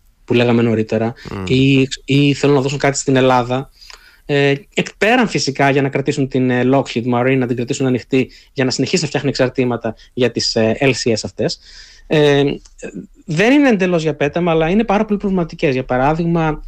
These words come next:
Speaker 1: όταν έχει κυματισμό δυόμιση μέτρων, ε, πρέπει να τρέχουν τη μισή ταχύτητα. Γιατί είναι ασταθείς. Επίσης, επειδή είναι παράκτες μάχης, θα πρέπει να βρεθούν πολύ κοντά σε τουρκικές ακτές. Αλλά είναι μία λύση.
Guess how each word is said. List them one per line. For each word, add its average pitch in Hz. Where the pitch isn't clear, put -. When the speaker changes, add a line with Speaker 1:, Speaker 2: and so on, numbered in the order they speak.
Speaker 1:
όταν 160
έχει 170
κυματισμό 151
δυόμιση 151
μέτρων, 160
ε, 151
πρέπει 156
να 156
τρέχουν 160
τη 147
μισή 135
ταχύτητα. 170
Γιατί -
είναι 160
ασταθείς. 214
Επίσης, -
επειδή 165
είναι 196
παράκτες 180
μάχης, 170
θα 170
πρέπει 170
να 175
βρεθούν 165
πολύ 160
κοντά 165
σε 165
τουρκικές 139
ακτές. -
Αλλά 262
είναι 247
μία 214
λύση. 175